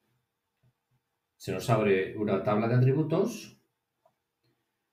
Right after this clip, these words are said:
que tendrá activada por defecto la última capa que hayamos visualizado. A su vez, la primera vez que la abramos, tendrá activada, eh, la opción filtrar por extensión del mapa. Esto quiere decir que las entidades que aparecen en la tabla de atributos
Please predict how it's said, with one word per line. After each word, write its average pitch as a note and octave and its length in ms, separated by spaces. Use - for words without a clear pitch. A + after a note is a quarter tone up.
que G#2+ 120
tendrá G#2 520
activada G2+ 680
por G2+ 140
defecto C3 680
la G2+ 140
última G#2+ 280
capa B2 300
que F#2+ 60
hayamos F2+ 260
visualizado. D#2 680
A F2 80
su F#2+ 160
vez, B2+ 140
la - 140
primera G#2+ 440
vez A2+ 180
que G#2+ 100
la G#2+ 280
abramos, B2 640
tendrá A2 340
activada, A#2+ 800
eh, G2 160
la F#2+ 80
opción - 340
filtrar A2+ 340
por G2 120
extensión G2 420
del E2 140
mapa. - 380
Esto - 260
quiere G#2+ 220
decir G#2 400
que F2+ 80
las D#2+ 160
entidades F#2 540
que E2 100
aparecen F2 480
en D#2+ 60
la D2+ 120
tabla G2+ 240
de A2 60
atributos B2+ 720